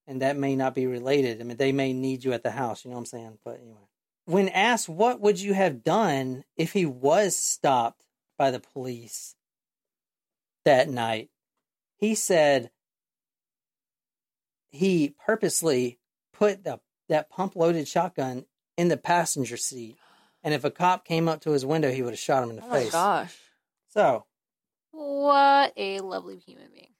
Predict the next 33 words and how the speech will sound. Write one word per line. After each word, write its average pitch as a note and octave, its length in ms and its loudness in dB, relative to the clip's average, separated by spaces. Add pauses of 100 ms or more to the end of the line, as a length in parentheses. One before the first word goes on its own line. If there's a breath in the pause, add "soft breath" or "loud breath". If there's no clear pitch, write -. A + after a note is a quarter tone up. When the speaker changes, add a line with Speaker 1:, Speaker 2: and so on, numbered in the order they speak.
(140)
Speaker 1:
Yeah. B2 240 -4 (180)
He F#3 160 0
got G3 180 6
her G3 60 2
back F#3+ 240 2
to F#3+ 180 4
her F3+ 160 4
house C#3+ 340 4
at C#3 140 -6 (140)
one E3 260 0
four E3+ 280 2
one D#3+ 400 0
six - 360 -6
six - 320 -2
South D#3 520 2 (1040)
E E3 220 2
O, D#3 400 4 (500)
E E3 160 2
A D#3 120 4
U, C#3+ 420 2
Claire D#3 520 2
Acres D3 420 0
Circle D3+ 380 -2
Road C#3+ 440 4
in C3+ 240 -6
Gordon, D3+ 400 2
Wisconsin. B2 720 -6 (500)
He F3+ 120 4
removed F3 440 4
Jamie E3 300 0
from E3 200 -2
the D3+ 80 0
trunk, F#3 440 0